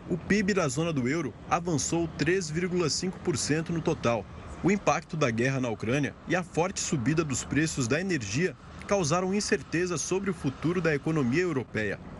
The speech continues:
com a possibilidade de um cenário recessivo no inverno. A zona do euro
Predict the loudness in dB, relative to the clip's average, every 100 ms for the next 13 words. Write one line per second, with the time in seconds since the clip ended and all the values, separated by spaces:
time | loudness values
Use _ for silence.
0 | -4 0 2 2 2 2 4 4 2 -2
1 | -10 -2 0 2 2 2 0 0 0 0
2 | -2 -4 -4 -2 0 0 0 0 -2 -6
3 | -10 -12 -8 0 2 2 2 2 2 2